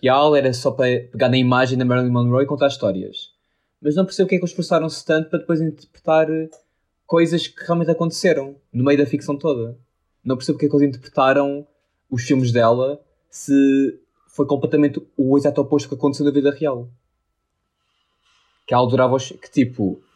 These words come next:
ela adorava fazer os filmes, ela tinha bué autoridade sobre eles. E ali no filme ela sentia-se só ridícula. E não era assim.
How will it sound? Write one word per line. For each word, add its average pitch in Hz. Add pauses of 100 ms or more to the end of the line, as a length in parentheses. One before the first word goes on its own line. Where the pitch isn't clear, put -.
(240)
ela 113
adorava 117
fazer 131
os 143
filmes, 147
ela 107
tinha 113
bué 107
autoridade 123
sobre 147
eles. 135
E 110
ali 113
no 120
filme 131
ela 135
sentia-se 143
só 143 (720)
ridícula. 156 (680)
E 101
não 104
era 110
assim. 135